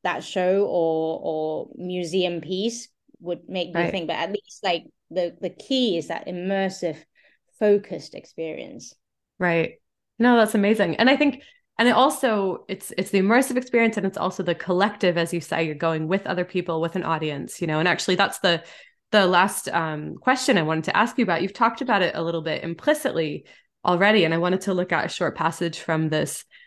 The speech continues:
Speaker 2: book again. Um, but it's about,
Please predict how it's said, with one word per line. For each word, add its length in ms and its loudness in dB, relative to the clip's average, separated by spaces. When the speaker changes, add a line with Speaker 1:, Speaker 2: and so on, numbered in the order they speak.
Speaker 2:
book 200 6
again. 580 4
Um, 560 2
but 120 4
it's 180 4
about, 600 4